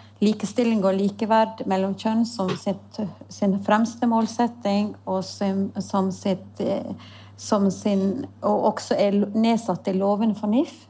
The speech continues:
så bør de, eh, så bør, bør disse særforbundene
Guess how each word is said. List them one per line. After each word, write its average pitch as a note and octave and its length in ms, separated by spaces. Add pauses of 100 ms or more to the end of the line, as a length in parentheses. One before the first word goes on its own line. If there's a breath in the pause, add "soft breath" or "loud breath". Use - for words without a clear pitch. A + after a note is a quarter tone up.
(680 soft breath)
så C4 400
bør C4 560
de, G#3 340 (240)
eh, G#3 380 (160)
så B3 240
bør, A#3 400 (180)
bør A3 460
disse G3+ 260
særforbundene G3 1160